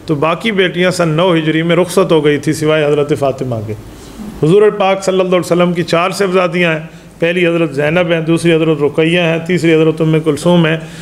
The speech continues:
चौथी और चहेती बेटी हज़रत फ़ातिमा ज़हरा हैं रज़ी अल्लाह अन्हुन्ना। पैगम्बर अलैहिस्सलाम की तीनों बेटियों की वफ़ात हो चुकी थी।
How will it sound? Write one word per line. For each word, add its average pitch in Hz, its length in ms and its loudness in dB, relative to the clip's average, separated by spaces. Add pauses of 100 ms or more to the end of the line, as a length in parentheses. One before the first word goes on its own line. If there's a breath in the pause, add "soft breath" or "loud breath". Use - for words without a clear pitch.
(220 loud breath)
चौथी 202 380 2
और 208 140 0
चहेती 202 400 0
बेटी 185 260 0
हज़रत 160 320 2
फ़ातिमा 147 420 -2
ज़हरा 135 520 -2
हैं 117 160 -10
रज़ी 156 240 2
अल्लाह 143 400 0
अन्हुन्ना। 139 480 0 (680 loud breath)
पैगम्बर 208 380 0
अलैहिस्सलाम 220 420 -2
की 226 140 -4
तीनों 240 380 0
बेटियों 208 340 -2
की 180 100 -4
वफ़ात 151 360 -4
हो 147 80 -6
चुकी 127 240 -14
थी। 127 160 -20